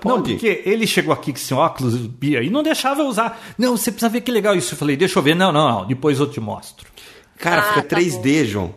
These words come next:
Speaker 1: Ficou fazendo
Speaker 2: <laughs> Ah lá.
Speaker 1: Ué, mas o, fica tudo escuro.
Speaker 2: <laughs> Agora,
Speaker 3: Tá bom.
Speaker 2: olha no iPhone.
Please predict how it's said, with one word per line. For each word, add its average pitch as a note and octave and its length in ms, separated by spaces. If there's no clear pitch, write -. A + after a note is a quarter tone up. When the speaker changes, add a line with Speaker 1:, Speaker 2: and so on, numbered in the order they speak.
Speaker 1:
Ficou - 280
fazendo D3 500
Speaker 2:
<laughs> - 880
Ah G#3+ 100
lá. A3 400
Speaker 1:
Ué, F#3 160
mas A2+ 320
o, C3 240
fica - 160
tudo D#4 160
escuro. A3+ 380
Speaker 2:
<laughs> - 840
Agora, A#2 280
Speaker 3:
Tá G2 60
bom. G2 60
Speaker 2:
olha D3 160
no D3+ 160
iPhone. A2+ 560